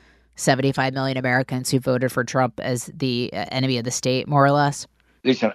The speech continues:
Speaker 2: I have heard that because I have heard it from other people.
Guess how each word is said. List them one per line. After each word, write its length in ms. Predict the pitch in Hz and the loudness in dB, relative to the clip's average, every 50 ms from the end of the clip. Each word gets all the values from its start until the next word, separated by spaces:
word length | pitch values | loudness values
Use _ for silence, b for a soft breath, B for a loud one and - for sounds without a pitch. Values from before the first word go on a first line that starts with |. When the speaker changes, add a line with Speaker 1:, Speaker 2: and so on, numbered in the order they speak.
| - | 4
Speaker 2:
I 100 | - 131 | 6 6
have 140 | 143 143 - | 6 6 8
heard 240 | 131 139 135 127 117 | 8 8 8 10 10
that 340 | 120 120 123 123 117 - - | 10 10 10 10 8 2 -8
because 580 | 113 101 - - - 101 101 95 - - - _ _ _ | -12 -14 -10 -6 -6 -6 -6 -8 -12 -18 -20 _ _ _
I 100 | 107 107 | -2 -2
have 140 | 107 110 104 | -2 -2 -2
heard 180 | - 113 120 120 | 0 0 2 2
it 120 | 120 - | 0 -2
from 180 | - 107 101 104 | -2 -2 0 4
other 180 | 110 110 107 | 6 6 6
people. 440 | 104 - - 123 117 - - - - | 4 4 2 0 2 2 -4 -8 -8